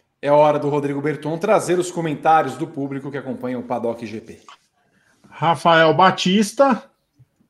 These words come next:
Speaker 2: deixa eu só mudar aqui. Tal qual o R-, Gá, tal qual o R B Bragantino na final da Sul-Americana dois mil e vinte e um, faltou camisa pra Aston Martin ontem, Vitor, seu lindo.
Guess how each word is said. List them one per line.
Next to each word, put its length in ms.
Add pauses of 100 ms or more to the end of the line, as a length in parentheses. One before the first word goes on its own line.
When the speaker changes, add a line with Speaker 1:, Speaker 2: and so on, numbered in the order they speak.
(100)
Speaker 2:
deixa 180
eu 40
só 100
mudar 260
aqui. 560 (1080)
Tal 220
qual 280
o 80
R-, 160
Gá, 320
tal 320
qual 300
o 60
R 140
B 160
Bragantino 560
na 140
final 180
da 80
Sul-Americana 640
dois 180
mil 120
e 40
vinte 220
e 80
um, 180
faltou 380
camisa 720 (440)
pra 160
Aston 300
Martin 420
ontem, 560
Vitor, 400
seu 240
lindo. 460